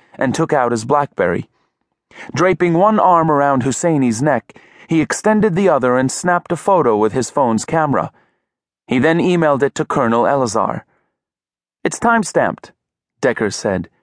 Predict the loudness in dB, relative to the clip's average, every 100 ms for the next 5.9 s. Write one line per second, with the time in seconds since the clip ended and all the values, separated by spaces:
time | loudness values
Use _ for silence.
0 | _ -6 -2 0 0 0 0 0 0 -2
1 | -4 -8 _ _ _ _ _ _ -6 -2
2 | -2 0 0 0 -2 -2 -2 -2 -6 _
3 | _ _ _ _ _ _ _ _ -4 -2
4 | -2 -2 0 0 0 -4 -10 _ _ _
5 | -4 0 2 0 0 2 2 -2